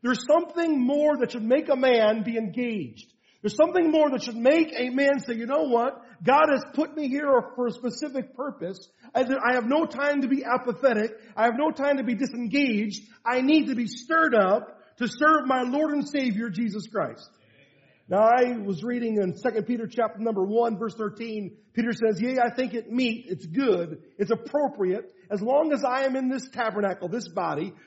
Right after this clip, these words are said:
to stir you up by putting you in remembrance." Peter says, "You know what? I, I believe that we need to stir men up by putting them in remembrance."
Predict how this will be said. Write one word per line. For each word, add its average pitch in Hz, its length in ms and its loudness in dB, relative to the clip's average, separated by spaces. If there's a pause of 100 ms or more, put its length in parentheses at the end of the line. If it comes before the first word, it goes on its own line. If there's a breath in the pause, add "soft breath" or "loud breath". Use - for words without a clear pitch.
(120)
to 220 100 0
stir 302 360 -2
you 262 320 0
up 226 200 0
by 214 120 2
putting 277 360 -6
you 254 200 -2
in 220 160 0
remembrance." 196 1080 -2 (560)
Peter 311 220 4
says, 226 180 -2
"You 254 80 -2
know 285 120 6
what? 285 200 2
I, 262 400 -2
I 294 80 4
believe 269 360 0
that 247 120 2
we 269 120 0
need 277 120 0
to 240 80 -2
stir 302 520 0
men 262 240 2
up 220 360 2 (160 loud breath)
by 226 120 2
putting 277 360 -4
them 226 220 0
in 220 140 0
remembrance." 220 680 -2